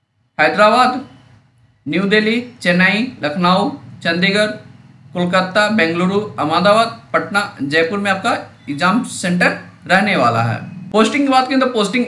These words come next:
आपका all over India में रहने वाला है। जहाँ पर Cotton Corporation of India का project रहेगा, site रहेगा, office रहेगा, वहाँ पर आपको posting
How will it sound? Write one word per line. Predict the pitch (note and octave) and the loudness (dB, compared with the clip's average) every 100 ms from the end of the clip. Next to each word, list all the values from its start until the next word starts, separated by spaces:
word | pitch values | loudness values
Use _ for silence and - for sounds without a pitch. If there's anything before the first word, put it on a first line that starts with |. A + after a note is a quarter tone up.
| - | 2
आपका | F#3+ - A#3+ - | 0 2 0 2
all | E3+ G3+ | 2 2
over | G3+ G#3 | 2 2
India | - F3+ F3+ G3+ | 2 2 4 4
में | |
रहने | F#3+ F#3 F#3+ | 4 2 2
वाला | F#3+ F#3+ | 2 2
है। | F#3 | 0
जहाँ | E3+ F3 | 0 -4
पर | F3+ G#3 | -4 -4
Cotton | G3 F3+ G3 | -2 0 -2
Corporation | G3 F3+ F3+ F#3+ F#3 | -4 -4 -4 -2 -4
of | F3+ | -4
India | F3 F#3 | -2 -2
का | F3+ F#3+ F3+ - - _ - | 2 2 2 -4 -20 _ -2
project | E3 F3+ F3+ F#3 | 0 0 0 0
रहेगा, | F3+ F3+ F3+ | 2 4 2
site | E3 E3 E3 | 2 0 2
रहेगा, | F3 F3+ E3+ | 0 2 2
office | - - F#3 | 2 -4 -2
रहेगा, | F3+ F3 F#3 - - C#3+ | 0 0 -2 -6 -14 -6
वहाँ | E3 F#3 | -2 0
पर | G#3 | 2
आपको | F#3+ A#3 A#3 | 0 0 -2
posting | F3+ E3+ B3+ | -2 -2 -2